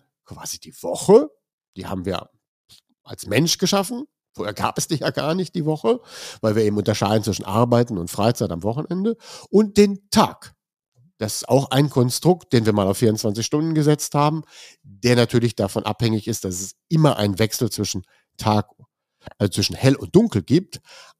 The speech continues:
aber wir den Tag nur mal auf vierundzwanzig Stunden getimt haben. Und daran müssen wir uns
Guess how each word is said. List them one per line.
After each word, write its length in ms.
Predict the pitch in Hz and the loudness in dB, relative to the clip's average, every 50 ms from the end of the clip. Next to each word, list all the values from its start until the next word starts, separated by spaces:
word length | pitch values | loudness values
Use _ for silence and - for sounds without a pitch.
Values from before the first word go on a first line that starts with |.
| _ | _
aber 520 | - 117 120 131 143 156 160 165 165 160 - - | -2 0 2 4 4 4 2 2 0 0 -2 -2
wir 180 | 113 123 123 | 0 2 2
den 160 | 113 113 107 | 2 2 0
Tag 320 | - - 113 113 123 - - | 0 2 2 2 2 0 0
nur 100 | 127 117 | 2 2
mal 120 | 113 107 | 2 2
auf 120 | 90 104 - | 0 -2 0
vierundzwanzig 540 | 120 107 104 107 - - 98 92 - 113 - | 0 0 0 0 0 -4 -4 -4 -4 -6 -8
Stunden 280 | - 95 87 90 87 | -6 -6 -6 -6 -6
getimt 440 | 82 80 - - - - - - - | -8 -10 -12 -14 -16 -14 -14 -12 -10
haben. 180 | 92 - - - | -10 -10 -8 -8
Und 120 | - 90 | -4 -2
daran 280 | 117 131 147 156 156 139 | 2 4 4 4 4 4
müssen 300 | 135 131 - 147 131 120 | 4 4 2 2 0 4
wir 160 | 123 120 - | 4 4 4
uns 440 | 117 110 107 113 120 - - - | 4 2 0 0 0 -2 -4 -6